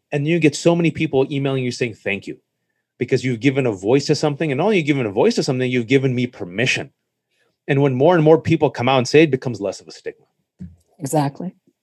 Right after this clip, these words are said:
Speaker 2: One of the biggest moments of joy that I got from this book,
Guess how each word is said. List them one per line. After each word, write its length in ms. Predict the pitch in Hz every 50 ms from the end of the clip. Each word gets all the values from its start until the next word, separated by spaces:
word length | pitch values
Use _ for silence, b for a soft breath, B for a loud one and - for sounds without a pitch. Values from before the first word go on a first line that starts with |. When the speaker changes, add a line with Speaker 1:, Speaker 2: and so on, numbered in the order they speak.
| _ _
Speaker 2:
One 320 | - 254 208 214 233 247
of 60 | 311 330
the 60 | 226
biggest 260 | 233 220 226 214 -
moments 480 | 220 208 196 196 185 185 - - - -
of 100 | - 175
joy 300 | 151 - 190 185 180 175
that 140 | 165 170 143
I 180 | 127 156 165 190
got 300 | 190 175 135 60 50 - _ _ _ _ _ _
from 240 | - - 175 160 151
this 160 | 151 151 -
book, 320 | - - - - - -